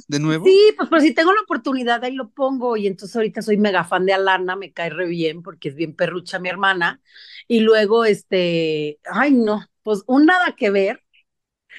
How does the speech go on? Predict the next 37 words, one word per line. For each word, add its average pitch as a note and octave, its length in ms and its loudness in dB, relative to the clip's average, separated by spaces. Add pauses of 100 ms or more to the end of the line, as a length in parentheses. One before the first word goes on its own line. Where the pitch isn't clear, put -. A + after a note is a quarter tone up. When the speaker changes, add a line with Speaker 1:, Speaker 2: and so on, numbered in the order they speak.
(480)
Speaker 2:
O A#3 120 0
sea, B3 220 0
un D#4 160 0
nada F#4+ 260 -2
que B3+ 160 -2
ver B3+ 400 -6
que G3+ 200 -4
tiene A3+ 360 0
unas G#3+ 420 -4
deudas G#3 500 0
importantes F#3+ 1000 -2
y G#3 360 -8
otra E4+ 520 4
nada C4+ 280 0
que G#3 160 -2
ver G#3 260 -2
que A3+ 100 -6
hasta G3 200 -6
en F#3+ 100 0
el F3+ 160 -2
bote G#3+ 340 -6
quedó, G3 520 0
ya A3 320 2
andan A3+ 240 -4
hasta F#3 240 -10
quedando. G3+ 500 -2
Ahorita G3 380 -6
les F#3+ 160 -4
voy F3+ 140 -2
a F3+ 80 -4
platicar G3+ 540 -2 (600)
y A3 80 -2
de A3+ 140 4
todas D#4+ 340 2
las C#4+ 180 -2
Speaker 1:
Ok. D3+ 60 -4
Speaker 2:
cosas B3+ 360 -4